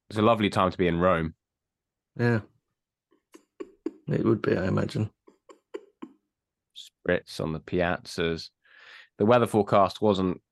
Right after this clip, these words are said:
Speaker 1: meant to be the best. It was a bad weather forecast, but actually, what do they know?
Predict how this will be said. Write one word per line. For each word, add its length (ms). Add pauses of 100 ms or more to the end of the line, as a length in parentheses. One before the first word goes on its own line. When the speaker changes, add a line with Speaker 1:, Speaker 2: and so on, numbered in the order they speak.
(340)
Speaker 1:
meant 240
to 80
be 80
the 100
best. 460
It 80
was 120
a 40
bad 380
weather 160
forecast, 580
but 80
actually, 380
what 160
do 80
they 140
know? 260